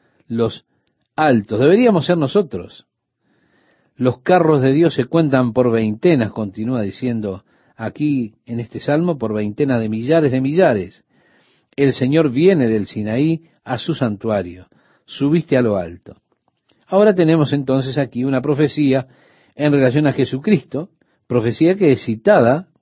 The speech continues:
por el apóstol Pablo cuando él dice en su carta a los Efesios, "Subiste a lo alto, cautivaste la cautividad, tomaste dones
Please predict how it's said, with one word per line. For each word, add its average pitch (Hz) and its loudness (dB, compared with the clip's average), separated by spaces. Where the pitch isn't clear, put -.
por 120 -2
el 107 -4
apóstol 123 0
Pablo 135 0
cuando 127 2
él 139 0
dice 156 -4
en 131 -6
su 117 -10
carta 127 0
a 113 -2
los 131 -4
Efesios, 110 -6
"Subiste 160 0
a 127 4
lo 127 4
alto, 117 -2
cautivaste 131 0
la 107 -4
cautividad, 104 -6
tomaste 135 -2
dones 135 -2